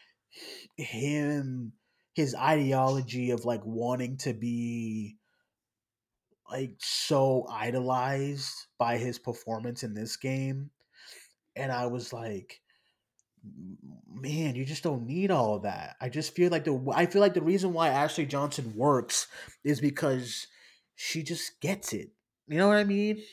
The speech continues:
She just, she got it. She understood it, like, what this character was supposed to be. She's a grown woman playing this, playing this little girl, and it just works. That's why so many people, when the casting was like,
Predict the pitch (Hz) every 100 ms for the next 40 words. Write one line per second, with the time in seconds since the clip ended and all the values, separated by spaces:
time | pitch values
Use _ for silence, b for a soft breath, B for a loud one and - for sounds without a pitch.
0 | - - 165 160 151 - 147 117 139 147
1 | 98 - - - 156 160 - 135 131 127
2 | 120 b b b b - 131 107 110 139
3 | 143 139 - 135 131 131 127 - 131 -
4 | 127 117 113 113 113 120 _ b b b
5 | b b _ _ - - 131 120 110 98
6 | 131 151 151 139 131 131 127 123 123 127
7 | 131 131 123 127 123 - - 131 127 127
8 | 123 117 123 123 120 120 117 117 117 110
9 | 110 120 120 - 98 135 143 240 - 165
10 | 135 165 160 151 160 131 131 113 - 139
11 | 139 131 117 120 117